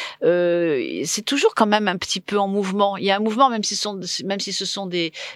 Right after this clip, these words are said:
des matériaux qui seraient assez durs, assez raides. Les colonnes sont en métal, par exemple. On, on n'imagine pas pouvoir donner une âme, euh, et pourtant,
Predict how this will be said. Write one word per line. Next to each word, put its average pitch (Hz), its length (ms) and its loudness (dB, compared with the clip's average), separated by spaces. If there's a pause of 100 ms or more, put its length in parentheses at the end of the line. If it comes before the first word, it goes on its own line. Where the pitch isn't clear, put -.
des 175 100 2
matériaux 175 560 0
qui - 140 -12
seraient - 280 -4
assez 151 360 -6
durs, 226 380 0
assez 156 760 -4
raides. 214 260 -2
Les 156 100 -4
colonnes 156 260 -6
sont - 240 -8
en 147 60 -4
métal, 175 420 0
par 143 180 -8
exemple. 143 480 -8 (360)
On, - 60 -6
on 131 440 -2
n'imagine 147 720 -2
pas 202 160 2
pouvoir 156 320 -4
donner 160 300 -2
une 156 220 2
âme, 220 300 2
euh, 135 480 0
et 185 100 2
pourtant, - 420 0